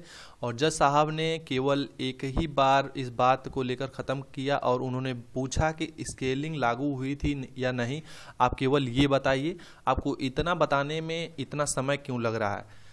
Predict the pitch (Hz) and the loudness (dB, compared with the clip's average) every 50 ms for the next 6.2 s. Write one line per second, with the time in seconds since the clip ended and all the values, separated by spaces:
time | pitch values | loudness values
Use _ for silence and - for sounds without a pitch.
0 | - - - - 135 120 139 147 147 147 - 175 170 151 127 127 127 - 156 151 | -20 -20 -14 -12 -6 -4 -4 -4 -4 -2 -2 -2 -2 0 0 -2 -2 -2 -4 -6
1 | 151 156 - 156 156 - - 156 135 123 147 170 165 151 127 135 139 151 147 156 | -6 -4 -4 -2 -4 -4 -4 -6 -4 -2 -2 0 0 -2 -2 -2 -4 -4 -2 -2
2 | 143 135 - - - 143 143 143 - 151 143 147 147 143 135 123 123 135 139 139 | -2 -4 -4 -2 0 2 2 2 0 -2 -2 -2 -2 0 0 0 0 0 0 2
3 | 143 139 139 139 139 - 156 147 139 123 120 - - 131 - 123 123 131 147 147 | 2 2 2 2 0 2 2 2 2 2 0 -2 -4 -2 0 0 0 0 0 -2
4 | 151 147 143 131 127 - - 120 - 127 131 147 143 147 147 143 - 143 120 131 | -2 -2 -2 -2 -4 -4 -4 -4 -2 0 2 2 2 2 2 0 -2 -2 0 0
5 | 135 131 - 135 127 123 135 113 - - 127 120 120 117 113 107 101 98 - 98 | -2 0 0 0 0 0 0 -2 0 0 0 2 2 2 2 2 2 0 -2 -2
6 | 95 98 98 | -6 -8 -10